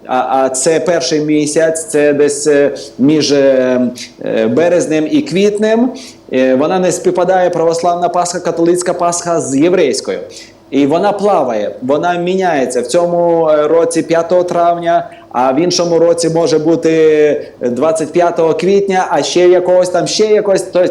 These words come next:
тобто вона по лунному календарю вираховується по-різному. Що вони ще роблять? Вони беруть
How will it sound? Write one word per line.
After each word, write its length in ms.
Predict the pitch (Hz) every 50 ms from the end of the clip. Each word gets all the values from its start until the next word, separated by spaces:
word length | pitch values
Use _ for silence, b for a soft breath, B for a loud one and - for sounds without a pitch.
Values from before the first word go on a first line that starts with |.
| - -
тобто 260 | 196 180 139 - 143
вона 460 | 127 143 151 165 180 185 185 180 170
по 160 | - - 165
лунному 440 | 165 165 190 190 180 175 170 165 151
календарю 520 | - 160 156 160 160 156 160 160 180 185 180
вираховується 720 | 175 151 156 156 156 156 - 185 185 180 175 170 - 165 151
по-різному. 580 | - - 160 165 151 127 107 104 104 95 - - - - - - - -
Що 260 | - - - 196 220
вони 240 | 214 208 202 202 185
ще 200 | - - 190 180
роблять? 380 | - - 147 127 120 110 - -
Вони 240 | 120 131 156 170 160
беруть 360 | 151 156 170 185 185 -